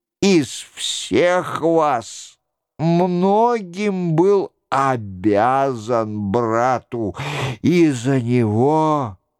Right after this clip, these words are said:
не вымолвил ни слова.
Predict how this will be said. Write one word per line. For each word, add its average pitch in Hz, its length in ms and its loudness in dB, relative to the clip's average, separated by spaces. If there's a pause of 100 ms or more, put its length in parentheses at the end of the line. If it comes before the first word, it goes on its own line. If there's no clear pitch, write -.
(720)
не 220 400 2
вымолвил 107 1400 0 (460)
ни 160 280 0
слова. 98 880 0